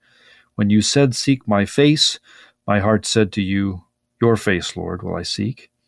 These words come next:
Do not hide your face from me. Do not put your servant away in anger, for you have been my help. Leave me not, neither forsake me, O God of my salvation.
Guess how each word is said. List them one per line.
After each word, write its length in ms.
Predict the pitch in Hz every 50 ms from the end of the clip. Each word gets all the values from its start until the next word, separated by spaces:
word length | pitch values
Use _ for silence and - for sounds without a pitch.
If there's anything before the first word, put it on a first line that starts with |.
| _ _ _ _ _ _ _
Do 100 | - 95
not 200 | 87 87 90 87
hide 220 | 90 101 104 101 101
your 120 | 107 101
face 300 | - - 90 85 82 -
from 200 | - - 85 82
me. 240 | 85 87 92 104 - _ _ _ _ _ _ _ _ _
Do 100 | - 92
not 240 | 85 85 87 90 -
put 240 | - - - - -
your 80 | 101
servant 580 | - - - - 101 95 92 107 104 101 98 - -
away 340 | 131 113 95 95 92 95 101
in 120 | 104 95
anger, 480 | 85 80 82 82 82 85 95 117 123 - _ _ _ _ - - _ _ _
for 100 | _ -
you 140 | 95 95 101
have 100 | 101 92
been 180 | 95 107 101 104
my 200 | 107 107 107 104
help. 420 | - - 92 85 78 80 - - - _ _ _ _ _ _ _ _ _ _ _ _
Leave 240 | 107 107 104 98 -
me 80 | 110
not, 300 | 104 98 101 101 101 101
neither 240 | 101 92 92 90 92
forsake 580 | - - 92 - - - 104 95 87 - _ _
me, 180 | - 85 90 _ _ _ _ _ _
O 100 | - 98
God 380 | 92 - 92 87 87 87 87 85
of 180 | 85 80 - -
my 180 | 80 82 85
salvation. 840 | 85 - - 87 82 82 82 85 85 85 85 - - - 95 95